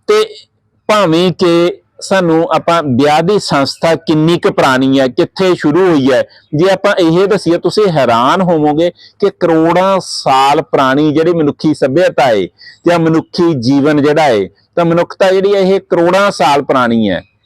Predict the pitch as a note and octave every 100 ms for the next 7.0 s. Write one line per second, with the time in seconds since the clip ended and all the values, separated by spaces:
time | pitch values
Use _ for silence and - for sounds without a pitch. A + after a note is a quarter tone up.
0 | _ D#3+ D#3 D#3+ C3 C3 E3 G3 - D3
1 | C3+ D#3 C#3 D#3+ E3 F#3 D#3+ C3+ A#2+ A#2
2 | A#2 G#2+ A2 G#2+ A2+ C#3 - F#3 F3 D#3+
3 | _ _ _ _ _ _ _ A2+ D#3+ G3
4 | A3 F3+ C#3+ C3+ B2 G2 F#2 _ _ _
5 | - B2 D#3 D#3 E3+ D#3+ D#3+ F#3+ F#3+ D3
6 | D3 D3+ D3+ G3 F3 C#3+ C#3 C#3 C3 C#3